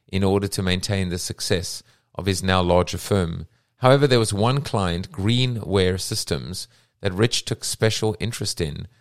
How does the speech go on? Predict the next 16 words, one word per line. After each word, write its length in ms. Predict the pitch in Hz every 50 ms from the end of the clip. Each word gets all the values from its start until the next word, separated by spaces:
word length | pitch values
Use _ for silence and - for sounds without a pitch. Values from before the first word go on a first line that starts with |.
| _ _ _
whenever 460 | - 95 95 78 73 104 95 98 87 85
he 160 | 85 92 87
had 180 | 87 87 -
time. 440 | - - 101 98 90 78 78 - 87 - - _ _ _ _ _
In 140 | - 107 107
fact, 320 | - - 139 131 - - -
he 100 | - 113
even 240 | 113 117 127 127
accepted 640 | 117 110 - - - - 131 131 - - - 87 82
the 100 | 101 92
C 280 | - - - 110 107
E 40 | 95
O's 220 | 95 95 95 87 98
invitation 720 | 90 85 - - - 110 107 101 - - 71 71 90 104 - _ _ _ _ _ _ _
to 100 | - -
sit 400 | 104 - - - 127 127 - -